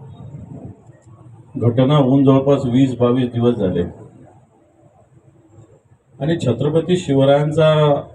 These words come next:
पुतळ्याची विटंबना होते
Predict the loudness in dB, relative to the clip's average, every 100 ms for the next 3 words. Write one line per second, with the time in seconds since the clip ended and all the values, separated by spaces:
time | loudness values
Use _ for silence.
0 | -20 -20 -20 _ _ _ -20 -20 -20 _
1 | _ _ _ _ _ _ _ -20 _ _
2 | -6 0 2 2 0 -4 -4 0 -2 0
3 | 0 0 -2 -4 -2 -4 -6